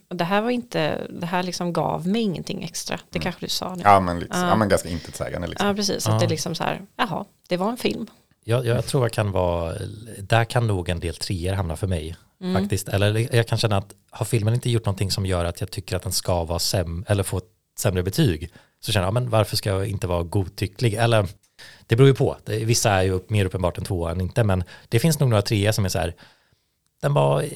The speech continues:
Speaker 3: inoffensive, fine, liksom, och, eh, jag tyckte de gjorde det bra, men, mm, liksom. Men det, oftast finns det ju någonting mer man har uppskattat på något eller annat sätt, liksom.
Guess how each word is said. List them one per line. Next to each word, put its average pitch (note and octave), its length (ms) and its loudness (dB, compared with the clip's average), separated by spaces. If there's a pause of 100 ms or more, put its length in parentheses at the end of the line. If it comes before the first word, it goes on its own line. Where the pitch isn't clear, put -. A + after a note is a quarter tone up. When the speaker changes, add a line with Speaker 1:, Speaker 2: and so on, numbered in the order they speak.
Speaker 3:
inoffensive, C3 680 2
fine, A#2+ 520 4
liksom, F2 480 -2
och, - 440 -4
eh, F2+ 260 -2
jag F#2+ 140 -4
tyckte - 260 -4
de F#2+ 100 0
gjorde F#2 200 0
det F#2 60 2
bra, F#2+ 380 4 (120)
men, F2+ 400 -2 (640)
mm, E3 380 -2 (120)
liksom. E2+ 500 -2
Men A2+ 240 4
det, C3+ 320 0
oftast C3+ 280 4
finns A2+ 140 2
det - 80 0
ju A2 40 0
någonting F#2+ 340 0
mer F2+ 160 2
man E2 160 -4
har E2+ 220 -2
uppskattat - 460 -4
på F#2 100 2
något F#2 520 0
eller E2 160 -2
annat D#2+ 200 -4
sätt, - 200 -4
liksom. G#2+ 260 -6